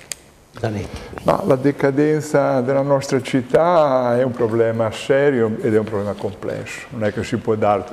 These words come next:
Speaker 2: solo la
Speaker 1: Sì.
Speaker 2: colpa, è un problema, è un problema complesso. Eh, io credo che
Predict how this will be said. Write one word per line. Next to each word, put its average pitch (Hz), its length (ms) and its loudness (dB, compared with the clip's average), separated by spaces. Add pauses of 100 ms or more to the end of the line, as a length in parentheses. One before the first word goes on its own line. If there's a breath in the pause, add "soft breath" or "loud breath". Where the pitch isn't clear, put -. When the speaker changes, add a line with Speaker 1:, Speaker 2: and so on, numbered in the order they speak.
Speaker 2:
solo 113 260 0
la 101 120 2
Speaker 1:
Sì. 120 120 -2
Speaker 2:
colpa, 98 840 2 (640 loud breath)
è - 100 -4
un 123 100 0
problema, 117 720 2
è 117 40 6
un 117 80 2
problema 107 600 2
complesso. 95 680 -2 (800 loud breath)
Eh, 104 580 2 (120)
io 151 260 2
credo 127 400 4
che 117 380 4